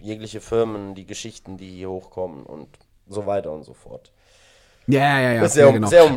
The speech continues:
Speaker 1: umstritten.
Speaker 2: Ja, nee, ja, zu, ja, zu Recht. <laughs>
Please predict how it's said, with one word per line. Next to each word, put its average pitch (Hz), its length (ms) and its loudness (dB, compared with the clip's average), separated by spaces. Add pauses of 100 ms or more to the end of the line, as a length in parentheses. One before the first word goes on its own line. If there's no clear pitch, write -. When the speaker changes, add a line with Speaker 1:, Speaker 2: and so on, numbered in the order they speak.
Speaker 1:
umstritten. 101 480 -6 (880)
Speaker 2:
Ja, 139 200 2 (120)
nee, 147 160 2
ja, 160 200 2
zu, 151 120 -6
ja, 131 120 -4
zu - 180 -10
Recht. 139 380 -2
<laughs> - 760 -4